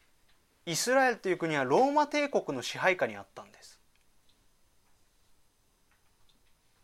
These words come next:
そのイスラエルにダビデの子孫から出る王はいましたか？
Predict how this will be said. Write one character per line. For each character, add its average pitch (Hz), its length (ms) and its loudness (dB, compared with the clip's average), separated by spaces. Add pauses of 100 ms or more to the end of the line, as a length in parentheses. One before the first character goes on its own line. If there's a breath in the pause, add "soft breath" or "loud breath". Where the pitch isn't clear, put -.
(960)
そ - 160 -2
の 240 100 4
イ 240 60 0
ス 254 100 -2
ラ 240 140 6
エ 220 60 4
ル 196 80 -2
に 185 420 -2
ダ 180 180 6
ビ 240 140 0
デ 220 80 -2
の 190 100 0
子 - 160 -4
孫 151 140 -2
か 131 140 0
ら 120 60 0
出 135 140 0
る 139 80 -2
王 147 220 4
は 110 320 0
い 139 80 -8
ま 208 120 0
し - 80 -10
た - 120 -8
か？ - 180 -14